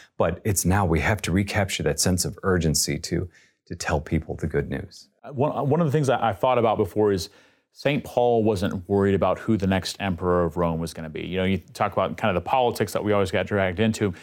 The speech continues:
Speaker 2: a sense, we can start to put our hope in who our next president's gonna be, or who this elected official, or even a, an important law or, or,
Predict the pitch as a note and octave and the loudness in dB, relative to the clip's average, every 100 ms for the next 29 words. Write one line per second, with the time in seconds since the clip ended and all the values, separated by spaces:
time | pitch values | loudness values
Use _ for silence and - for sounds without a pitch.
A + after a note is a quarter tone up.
0 | - - - E3 - A2+ A#2 B2+ A2+ G#2+ | -12 -8 -2 0 0 -2 2 2 0 0
1 | G2 - F#2+ F#2 F#2+ - A2+ G2 F#2 - | -2 0 0 0 -4 0 2 2 0 -4
2 | - G2 F2+ F2 E2 F#2+ F2 F2 F2 F2 | -4 -2 0 -2 -4 -8 -6 -2 0 0
3 | F2 G#2 F#2 F2+ F2+ F#2 - F2+ - - | 2 2 2 0 0 -2 -2 -4 -2 -2
4 | - G#2 F#2+ F2+ F2 - - - D#3 D3 | 0 2 2 0 -2 -10 -20 -4 0 2
5 | A2+ A2+ G#2 F2+ B2 A2 G2 G2 G2+ G#2 | 2 2 0 2 2 2 2 4 4 2
6 | G2 F2+ F#2 - F#2+ E2+ | 2 2 2 2 0 -2